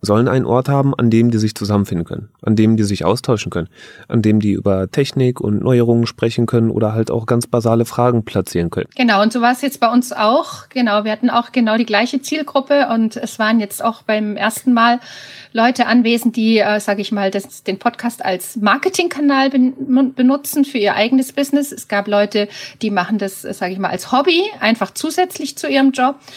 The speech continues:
Speaker 2: Aber es gab auch Leute, die das wirklich voll professionell machen,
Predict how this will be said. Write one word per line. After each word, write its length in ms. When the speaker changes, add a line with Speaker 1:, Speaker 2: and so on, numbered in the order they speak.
Speaker 2:
Aber 260
es 120
gab 220
auch 120
Leute, 360
die 200
das 220
wirklich 300
voll 160
professionell 720
machen, 340